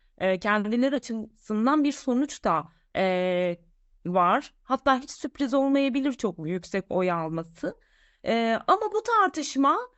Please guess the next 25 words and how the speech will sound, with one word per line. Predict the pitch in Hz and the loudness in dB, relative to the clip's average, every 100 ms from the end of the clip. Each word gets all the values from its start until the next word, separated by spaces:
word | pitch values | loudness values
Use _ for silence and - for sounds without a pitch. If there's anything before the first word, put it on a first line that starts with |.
| _ _ - | _ _ -14
e, | 233 | -6
sanıyorum | - 359 539 427 339 | -2 0 0 0 0
Yeniden | 349 330 349 339 | 0 2 2 0
Refah | 349 370 359 | 2 0 2
Partisi'nin | 311 269 - 294 | 0 0 -2 -4
elini | - 339 370 | 2 4 4
hala | 370 392 403 359 339 | 4 2 4 4 2
güçlendiren | 277 - 302 277 269 269 262 | 2 0 0 2 2 2 2
bir | 220 | 0
tartışma. | 196 190 165 - - - 160 143 143 _ _ - | -4 -6 -6 -10 -18 -14 -4 -4 -4 _ _ 2
Murat | 285 349 | 4 4
Sabuncu'ya | 403 392 403 381 370 | 0 -2 -2 0 0
konuştu | 285 233 - 214 | 0 -2 -2 -8
İstanbul | - - 202 185 | -4 -2 0 0
adayı. | 185 175 180 180 - - _ _ _ | -2 0 -2 -2 -6 -10 _ _ _
E, | - 208 | -2 0
"Masaya | 226 254 381 392 | 0 0 -2 0
yumruğumuzu | 349 302 320 320 320 403 | 0 -2 -2 -4 -4 -2
verir-, | 381 226 - - | 0 -2 -6 -6
e, | |
vururuz, | 175 185 208 165 185 160 | -6 -4 -4 -4 -6 -2
böyle | 220 226 226 185 - | -2 0 0 -2 -4
çekilme | 240 233 240 262 | -4 0 0 0
falan | 262 262 262 | 0 -2 0
yok." | 277 330 - | 0 -2 -4